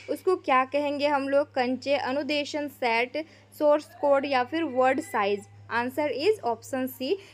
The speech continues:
इसको हम लोग सोर्स कोड कहेंगे। नेक्स्ट क्वेश्चन, I hope इतना आपको क्लियर हो गया होगा।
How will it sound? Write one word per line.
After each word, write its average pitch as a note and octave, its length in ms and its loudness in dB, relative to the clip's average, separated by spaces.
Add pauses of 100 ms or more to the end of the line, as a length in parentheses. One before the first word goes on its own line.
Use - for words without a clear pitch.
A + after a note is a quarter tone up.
(140)
इसको - 260 -4
हम D#4+ 260 0
लोग F4+ 160 0
सोर्स F4+ 360 0
कोड C4 420 2 (300)
कहेंगे। G#3+ 520 -2 (460)
नेक्स्ट D#4+ 280 -4
क्वेश्चन, F4+ 500 -4
I B3+ 220 0
hope C#4 260 0
इतना C4 220 -6
आपको C4 280 -4
क्लियर C4 380 0
हो A#3+ 180 0
गया C4+ 200 0
होगा। B3+ 380 0